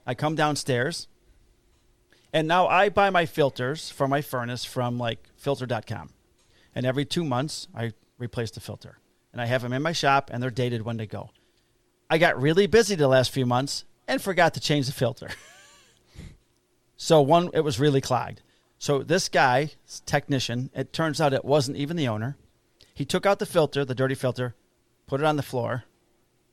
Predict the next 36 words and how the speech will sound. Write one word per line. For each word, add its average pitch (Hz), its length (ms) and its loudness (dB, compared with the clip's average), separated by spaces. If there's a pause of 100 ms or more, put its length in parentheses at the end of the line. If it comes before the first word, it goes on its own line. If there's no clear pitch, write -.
(480)
think 156 120 -6
he 127 80 -4
vacuumed 123 420 -4
the 107 80 -8
fucking 131 460 -4
furnace 127 340 -4
out. 120 120 0
I 113 60 -4
have 113 100 -6
no 120 120 -4
idea. 117 260 -2
And 117 80 -4 (220)
then 190 100 -6
he 190 60 -2
left. - 340 -2 (340)
Charged 160 240 2
us 143 100 -6 (180)
two 180 100 -2
hundred 156 160 0
fifty 123 220 -6
dollars 98 360 -12 (100)
for - 160 -4
that. 139 340 0 (1500)
So 175 160 2
a 156 40 -2
couple 180 240 0
days 143 240 4
go 131 120 2
by, 120 340 0 (1500)
and 127 100 -2
I 123 80 0
come 151 220 -4
downstairs, 120 640 -2
and 120 80 -4
I'm 120 100 -4
like, 113 300 -6